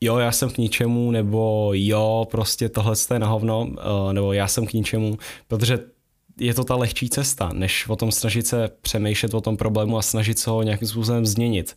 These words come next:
Tím, že se s tím smíříte, tak tím to končí, jo, nebo s-, nebo pro vás to končí, ale ve finále to nekončí, jste akorát di-, víc, eh, dep-, depressed.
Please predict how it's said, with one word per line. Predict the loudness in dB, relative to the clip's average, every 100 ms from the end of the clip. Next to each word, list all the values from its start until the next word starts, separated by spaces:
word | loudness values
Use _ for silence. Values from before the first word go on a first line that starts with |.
| -18 -20 -12
Tím, | -2 0
že | 0
se | 0
s | 0
tím | 0
smíříte, | 0 0 0 0 0 0 -2 -4 -6
tak | -6 -6 _ _
tím | -2 -2
to | -2 -4
končí, | -2 -2 -2 -2 -4
jo, | -4 -4
nebo | -2 -2 -2 -4
s-, | -6 -8 _ _ -20 -6
nebo | -2 -2
pro | 0
vás | 0 0
to | 0
končí, | 0 0 0 0
ale | 2 0
ve | -2
finále | 0 0 0
to | 0
nekončí, | 0 -2 -2 -2
jste | -4
akorát | -2 -2 0
di-, | -2 -4
víc, | -2 0 0 0
eh, | 0
dep-, | 0 -2 -6 -6
depressed. | -4 -2 0 -2 -4 -8